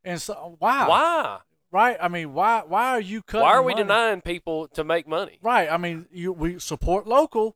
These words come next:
Speaker 1: but
Speaker 2: Yeah.
Speaker 1: no, not really.
Speaker 2: Yeah.
Speaker 1: And so, th-, to me, that made no sense. We just had that going on here in Asheboro.
Speaker 2: So who
Speaker 1: And
Speaker 2: are the guys, who are the guys that are up there by the, um,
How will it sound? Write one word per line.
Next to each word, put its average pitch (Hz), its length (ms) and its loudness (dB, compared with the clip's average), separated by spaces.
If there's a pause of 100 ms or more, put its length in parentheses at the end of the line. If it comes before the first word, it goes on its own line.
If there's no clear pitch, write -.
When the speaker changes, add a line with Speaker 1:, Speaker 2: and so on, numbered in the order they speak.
(140)
Speaker 1:
but 151 100 -4
Speaker 2:
Yeah. 175 60 -4
Speaker 1:
no, 190 120 2
not 170 200 2
really. 127 220 -10 (240)
Speaker 2:
Yeah. 98 220 -10 (380)
Speaker 1:
And 165 120 -6
so, 175 180 0
th-, 151 160 -10
to 185 80 -6
me, 226 260 -6 (260)
that 196 180 0
made 196 180 0
no 185 120 0
sense. 185 340 -6
We 185 100 -2
just 180 200 -6
had 180 180 0
that 175 180 -6
going 175 220 -2
on 175 220 -2
here 175 120 -6
in 170 80 -8
Asheboro. 165 640 -2 (140)
Speaker 2:
So 214 220 2
who 233 100 2 (140)
Speaker 1:
And 392 80 2
Speaker 2:
are 330 40 -4
the 262 120 -4
guys, 185 640 4
who 233 180 -4
are 311 60 -2
the 202 120 -4
guys 175 400 4
that 147 160 0
are 139 140 -2
up 160 260 2
there 160 240 2
by 139 480 2
the, 127 380 -6
um, 110 580 -4